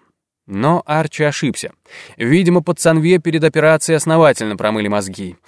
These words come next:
и недаром выдавали вместе с ужином водку. Не побежал никто. Ну, почти никто, единицы. Причем многих тут же сдернули на земь свои же. И это, как оказалось, было предусмотрено.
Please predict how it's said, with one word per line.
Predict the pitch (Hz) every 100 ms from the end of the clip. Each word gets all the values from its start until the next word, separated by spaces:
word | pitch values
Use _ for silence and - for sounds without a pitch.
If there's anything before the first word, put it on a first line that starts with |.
| - _
и | 120
недаром | 117 107 117 139 143
выдавали | 127 120 113 120 123
вместе | 110 110 - 110
с | -
ужином | 104 110 113 110
водку. | 143 113 - - _ _ _ _
Не | 107 107
побежал | 107 104 98 107 117 120 -
никто. | 117 - - 92 - _ -
Ну, | - 123
почти | - 135 - - 147
никто, | 110 95 - 107
единицы. | 92 107 110 120 131 - 92 - - -
Причем | 107 120 107
многих | 127 147 131 -
тут | 143 120
же | 127
сдернули | 107 127 139 127 127
на | 131 131
земь | 123
свои | - 123 127 117
же. | 92 90 _ - _
И | 107 98
это, | 120 135
как | 135 120 -
оказалось, | 120 113 123 120 104
было | 101 127 120
предусмотрено. | 120 131 - 160 147 - 87 76